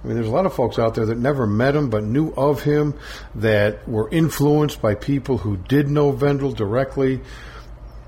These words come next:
He just, he was a giant. Uh, you know, I don't really know how else to, to put this. Uh, he, he was really of, of tremendous value to, to mankind. And all you had to do was listen.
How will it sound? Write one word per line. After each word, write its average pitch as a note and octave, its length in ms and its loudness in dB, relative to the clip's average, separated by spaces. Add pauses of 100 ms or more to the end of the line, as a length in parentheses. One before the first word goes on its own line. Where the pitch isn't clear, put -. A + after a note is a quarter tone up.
(180)
He C3+ 160 0
just, D3+ 280 0 (360)
he E3 140 -2
was G3 180 2
a F3+ 60 4
giant. D#3+ 680 2 (320)
Uh, E3 220 -12
you E3 160 -4
know, D3 80 -2
I D3 120 -2
don't F#3 420 -4
really E3+ 220 0
know D#3 220 0
how D#3+ 280 0
else D#3 320 2 (100)
to, B2+ 240 -4
to B2 100 -2
put F3 300 -2
this. F2 340 -4 (560)
Uh, A2+ 480 -2
he, C3 140 -4
he C3 360 -2
was A#2+ 260 -2
really D3 680 0 (580)
of, B2+ 380 -2
of B2 160 -2
tremendous C#3 420 2
value A2 480 2
to, G#2+ 280 -6
to - 180 -6
mankind. G#2 880 -2 (400)
And G#2+ 120 0
all D#3+ 140 4
you F#3+ 100 2
had F3 180 2
to D#3 40 0
do E3 140 2
was C#3+ 160 2
listen. C#3+ 440 0